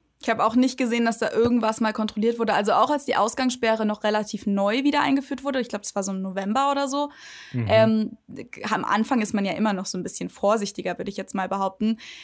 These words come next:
Speaker 1: Ähm, da bin ich auch halt nach der Ausgangssperre noch draußen mit dem Auto rumgefahren. Ich hab
Speaker 2: Ja.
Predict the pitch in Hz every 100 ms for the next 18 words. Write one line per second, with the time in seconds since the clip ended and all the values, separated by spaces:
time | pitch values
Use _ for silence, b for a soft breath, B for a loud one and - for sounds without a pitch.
0 | B 214 208 202 196 202 202 196 208 220
1 | 196 190 196 196 160 190 190 - 196 196
2 | 190 196 - 185 196 202 185 143 185 208
3 | 202 196 202 190 190 - 113